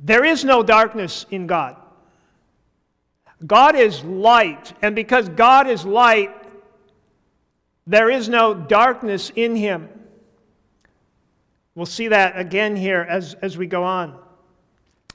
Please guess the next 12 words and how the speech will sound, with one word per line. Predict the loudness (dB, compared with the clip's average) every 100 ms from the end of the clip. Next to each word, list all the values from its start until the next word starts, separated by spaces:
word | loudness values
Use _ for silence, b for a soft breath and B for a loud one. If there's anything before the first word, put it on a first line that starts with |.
| _ -2
Then | 0
we | 2
move | 2 0
from | -2
the | -4
Psalms | 0 2 2 2 -2
into | 0
the | -2 -4
prophets, | 0 4 4 2 -2 -2 -8
and | -8
the | -8
prophets, | 0 4 4 2 -2 -2 -10 -14